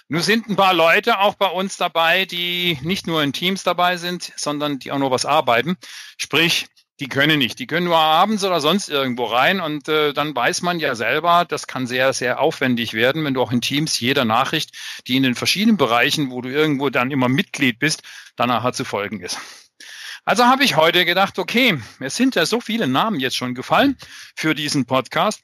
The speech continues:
also kannst du doch eine Sache machen. Also nimmst du wieder einen neuen Channel. Mir macht's ja so Spaß, sowas zu machen. Also habe ich dir Forms gepackt, hab da ganz schnell die Namen reingepostet.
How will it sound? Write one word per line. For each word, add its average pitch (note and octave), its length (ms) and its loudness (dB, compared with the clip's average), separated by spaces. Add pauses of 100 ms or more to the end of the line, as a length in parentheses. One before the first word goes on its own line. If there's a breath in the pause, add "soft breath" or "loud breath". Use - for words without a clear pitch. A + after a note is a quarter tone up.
(300 loud breath)
also F#3 540 2
kannst D#3 320 -2
du D#3+ 40 -4
doch D#3 200 0
eine C#3+ 320 -4
Sache C#3 200 0
machen. A2 360 -2
Also G3+ 180 2
nimmst C4+ 300 4
du F#3 100 -4
wieder G3+ 200 2
einen F#3+ 100 6
neuen E3 260 4
Channel. A#2 460 -2
Mir G3+ 160 -2
macht's C#4 240 -2
ja D#3+ 100 -6
so C#3+ 100 -2
Spaß, B2 440 0
sowas A2 300 -6
zu A2+ 100 -8
machen. F#2 320 -6 (320 loud breath)
Also G2+ 180 -2
habe D#3 160 4
ich F3 80 -2
dir G#3+ 140 2
Forms D3+ 380 2
gepackt, E3+ 400 -2 (200 loud breath)
hab - 160 -4
da C3+ 80 0
ganz B3 220 2
schnell G3 260 4
die F3+ 140 -2
Namen D3 340 2
reingepostet. D3+ 880 0